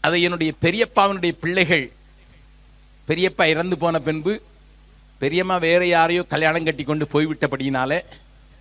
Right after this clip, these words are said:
இந்த பிள்ளைகள் அனாதையா இருந்தனால, எங்க அப்பள, "ஐயா பாத்துப்பா, நீ வயலை பார்த்துட்டு, வயல்ல ஏதாவது எனக்கு கிடைச்சுன்னா கொஞ்சம் கொடு,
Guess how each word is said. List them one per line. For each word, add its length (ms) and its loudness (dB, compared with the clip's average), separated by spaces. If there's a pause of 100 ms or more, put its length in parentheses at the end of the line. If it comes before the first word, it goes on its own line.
இந்த 180 -4
பிள்ளைகள் 300 2
அனாதையா 560 2
இருந்தனால, 300 -4
எங்க 360 -2
அப்பள, 300 4 (360)
"ஐயா 260 2 (100)
பாத்துப்பா, 640 4 (340)
நீ 140 -4
வயலை 400 2
பார்த்துட்டு, 340 2
வயல்ல 340 2
ஏதாவது 400 0
எனக்கு 360 -2
கிடைச்சுன்னா 320 -2
கொஞ்சம் 260 -2
கொடு, 420 0